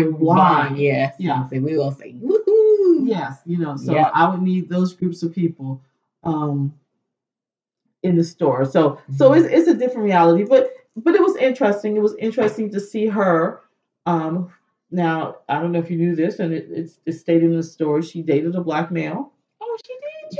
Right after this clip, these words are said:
Speaker 2: She
Speaker 1: She
Speaker 2: did.
Speaker 1: did?
Speaker 2: She sure did. She
Speaker 1: Mm-hmm.
Speaker 2: lived, she was going through a rebellious stage,
Speaker 1: Mm-hmm.
Speaker 2: lived with the family. Um,
Speaker 1: She lived with his family?
Speaker 2: lived with his family
Speaker 1: Wow, his mother
Speaker 2: for
Speaker 1: was permissive.
Speaker 2: um, yeah, that was, yeah.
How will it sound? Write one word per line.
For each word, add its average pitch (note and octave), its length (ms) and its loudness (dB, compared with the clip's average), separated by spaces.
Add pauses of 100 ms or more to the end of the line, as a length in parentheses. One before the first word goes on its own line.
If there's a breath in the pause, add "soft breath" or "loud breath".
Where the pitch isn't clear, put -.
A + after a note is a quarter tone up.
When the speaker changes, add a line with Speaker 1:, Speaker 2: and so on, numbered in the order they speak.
Speaker 2:
She A3+ 80 -2
Speaker 1:
She G#3+ 60 0
Speaker 2:
did. F3+ 80 -4 (260)
Speaker 1:
did? - 60 -10
Speaker 2:
She G3+ 200 0
sure F#3+ 280 -2
did. G#3 280 0
She - 140 -6
Speaker 1:
Mm-hmm. D#3+ 80 -2
Speaker 2:
lived, F#3 260 0
she G3 160 -8
was E3+ 200 0 (220)
going E3 220 0
through D#3+ 420 -2
a D3 100 -8
rebellious D#3+ 520 -2
stage, D3+ 520 -2
Speaker 1:
Mm-hmm. C#3+ 400 -6
Speaker 2:
lived E3+ 200 4
with F#3 100 -6
the G#3 80 0
family. E3+ 720 0 (440)
Um, D#3+ 560 -4 (340)
Speaker 1:
She F#3+ 80 0
lived G#3 180 -6
with G3 100 -8
his E3+ 120 -4
family? A#3+ 240 -10 (200)
Speaker 2:
lived F#3 260 4
with A3 100 -6
his C4 140 -2
family F#3 420 0
Speaker 1:
Wow, F3+ 200 0
his - 220 -8
mother F3 180 0
Speaker 2:
for C#3 60 -2
Speaker 1:
was - 120 -6
permissive. B2+ 480 -8 (400)
Speaker 2:
um, - 120 -18 (360)
yeah, F3+ 240 -2
that F3+ 160 -6
was, D3 160 -10
yeah. C3+ 300 -6